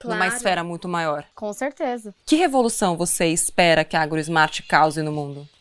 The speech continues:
Speaker 2: Eu tô muito engajada com essa questão de mudar o mundo da agricultura nesse momento. Quando a gente olha os Objetivos de Desenvolvimento Sustentável da onu, a agricultura impacta indiretamente em todos eles, porque ela é um ecossistema, né? Ela tem a nossa natureza.
Speaker 1: Como tem sido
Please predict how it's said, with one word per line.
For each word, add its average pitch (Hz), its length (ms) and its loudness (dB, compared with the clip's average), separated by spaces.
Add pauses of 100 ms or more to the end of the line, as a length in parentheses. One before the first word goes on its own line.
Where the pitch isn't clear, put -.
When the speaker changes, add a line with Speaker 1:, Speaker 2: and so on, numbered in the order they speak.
(140)
Speaker 2:
Eu 226 100 0
tô 294 140 0
muito 262 280 0
engajada 240 560 2
com 226 220 -8
essa 254 220 -2
questão 233 480 -4
de 226 260 -2
mudar 262 400 4
o - 20 -2
mundo 269 220 0
da 254 60 0
agricultura 220 680 -4
nesse 190 240 -10
momento. 180 400 -8 (100)
Quando 220 140 -6
a 233 60 -2
gente 240 180 0
olha 262 160 6
os 262 100 0
Objetivos 240 520 -4
de 226 60 -10
Desenvolvimento 214 580 -6
Sustentável 208 440 -2
da 185 140 2
onu, 220 340 2 (240)
a - 80 0
agricultura 214 520 -2
impacta 247 440 2
indiretamente 240 760 0
em 269 80 -2
todos 220 480 -2
eles, 185 360 -6 (240)
porque 220 200 -4
ela 226 120 6
é 226 120 8
um 277 120 2
ecossistema, 220 720 -2
né? 202 100 -4
Ela 202 120 0
tem 220 140 0
a - 20 0
nossa 254 220 -2
natureza. 202 560 -4 (200)
Speaker 1:
Como 254 240 -2
tem 262 240 -8
sido 208 640 -8